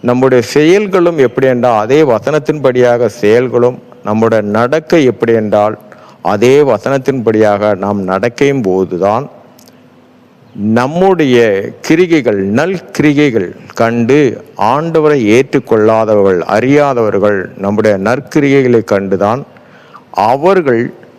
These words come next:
விசுவாசத்துக்குள்ள வருவாங்க. ரட்சிப்புக்குள்ள வருவது பார்த்தீங்கன்னா நம்முடைய கிரிகைகளை கண்டுதான், நம்முடைய நடக்கைகளை கண்டு.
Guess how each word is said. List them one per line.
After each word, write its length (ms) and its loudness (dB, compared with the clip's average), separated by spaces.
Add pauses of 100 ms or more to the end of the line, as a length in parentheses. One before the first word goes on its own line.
(760)
விசுவாசத்துக்குள்ள 1040 0
வருவாங்க. 520 0 (2250)
ரட்சிப்புக்குள்ள 760 0
வருவது 400 2 (220)
பார்த்தீங்கன்னா 480 0 (340)
நம்முடைய 520 2 (120)
கிரிகைகளை 520 0
கண்டுதான், 480 -2 (1800)
நம்முடைய 400 0
நடக்கைகளை 720 0
கண்டு. 260 -2